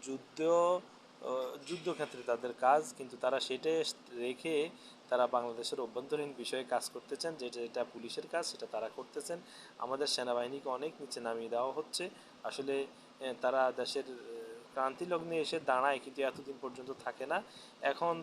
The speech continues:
তারা বলছে, "আমাদের চলে যাওয়ার সময় হয়েছে, আমরা এখানে থাকবো না।" তারা এখন সেনা প্রধান এবং ইউনূস সাহেবের কথাও শুনছে না।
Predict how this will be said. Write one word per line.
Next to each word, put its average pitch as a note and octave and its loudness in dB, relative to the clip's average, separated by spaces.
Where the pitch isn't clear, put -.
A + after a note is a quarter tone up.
তারা C3+ 8
বলছে, C3 -4
"আমাদের B2 0
চলে B2 -4
যাওয়ার A#2 2
সময় A#2 -6
হয়েছে, B2 -6
আমরা B2 -2
এখানে A#2 -4
থাকবো A#2 -2
না।" D#3 2
তারা C#3 8
এখন C3+ -2
সেনা B2 2
প্রধান B2 4
এবং C3+ 2
ইউনূস C3+ -4
সাহেবের C3+ 0
কথাও B2 2
শুনছে E3 -4
না। A2 -2